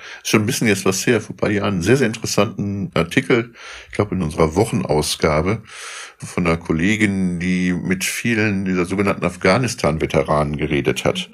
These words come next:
die heute noch immer bei der Bundeswehr aktiv sind. Und die haben massiv damals das Konzept des Bür-, der Bürger in Uniform und der inneren,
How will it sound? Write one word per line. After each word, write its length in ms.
die 120
heute 320
noch 180
immer 240
bei 140
der 100
Bundeswehr 720
aktiv 400
sind. 340
Und 260
die 260
haben 260
massiv 600
damals 360
das 160
Konzept 340
des 120
Bür-, 240
der 160
Bürger 320
in 80
Uniform 580
und 120
der 80
inneren, 260